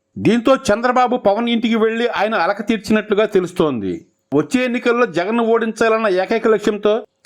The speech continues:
చంద్రబాబు, పవన్ కలిసి నడుస్తున్న విషయం తెలిసిందే. బీజేపీ తమతో కలిసి వస్తుందని ఆశిస్తున్నా సానుకూల సంకేతాలు లేవు. ఇప్పుడు ఇదే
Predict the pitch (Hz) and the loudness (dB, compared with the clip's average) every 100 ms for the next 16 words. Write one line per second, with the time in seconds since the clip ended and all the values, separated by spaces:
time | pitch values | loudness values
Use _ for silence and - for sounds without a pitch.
0 | 170 208 247 254 240 226 202 233 214 208 | -2 0 2 2 0 0 0 2 0 0
1 | 233 226 208 233 226 202 196 214 202 190 | 0 0 0 0 0 0 -2 0 0 0
2 | 185 147 107 87 - _ _ _ _ 107 | 2 4 2 -2 -12 _ _ _ _ -4
3 | 131 226 254 262 269 208 208 262 247 226 | 0 2 0 0 0 0 0 0 2 0
4 | 226 233 226 240 233 226 170 196 220 - | 2 0 2 2 2 0 -2 -2 -4 -2
5 | 226 220 233 - 180 226 220 233 233 202 | 0 2 0 0 -2 0 0 0 2 -2
6 | 190 208 214 208 175 170 143 107 95 _ | 0 0 2 2 2 0 0 -2 -6 _
7 | _ _ _ 165 165 262 185 180 | _ _ _ -4 0 0 0 0